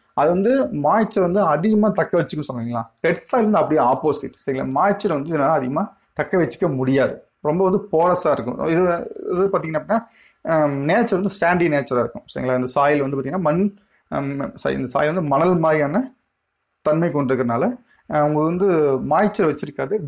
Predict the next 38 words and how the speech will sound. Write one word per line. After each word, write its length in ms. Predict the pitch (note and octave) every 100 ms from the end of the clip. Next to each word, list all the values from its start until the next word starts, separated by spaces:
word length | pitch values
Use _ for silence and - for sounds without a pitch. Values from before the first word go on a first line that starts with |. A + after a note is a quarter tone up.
| D3
ட்ரை 120 | D#3+ G3
ஆயிடும் 280 | C3+ B2 A#2+
உங்களுக்கு. 260 | - - - _ -
சரியா? 260 | C#3 B2+
பிளாக் 320 | A#2+ C#3 D#3+ -
சாயிலுக்கு 180 | F3 F3+
அப்படியே 300 | C#3+ D3+ D3
ஆப்போசிட் 380 | C#3+ C#3+ -
சொல்லலாம் 340 | B2+ - D3+ C#3
ரெட் 120 | A#2+ -
சாயில் 160 | C3
உங்களுக்கு, 300 | A#2 A#2 -
அது 200 | - C3
நேச்சர் 380 | B2+ C3+ C3 B2+
பொறுத்த 240 | A#2 -
வரைக்கும். 200 | - - - -
ஓகே? 280 | C3+ - C4+ _ _
So, 160 | - F3+
இதான் 180 | F3 D#3+
நமக்கு 80 |
வந்து 180 | D#3+ F3+
ரெட் 180 | D3+ C#3+ -
சாயில் 220 | D3+ C3
பொறுத்த 180 | B2 A#2+
வரைக்கும். 260 | A2+ B2 - _
So, 160 | _ D3
ஃபர்ஸ்ட் 180 | C#3+ -
வந்து 460 | F#3 F3 A#3 C#4+
அந்த, 240 | - D3 C3+ C3+ C3+ C3+ C3+ C#3
ஆ, 160 | C3+ C3+
சாரி, 200 | - -
கிறிஸ்டலின் 400 | D3+ - G3 E3
ராக்ல 160 | D3
இருந்து 180 | D3+ D#3
ஃபார்ம் 280 | D3 D3 C#3+
ஆக 120 | D3
நம்ம 200 | C#3+ C3 B2
சொன்னோம். 300 | C#3 F#3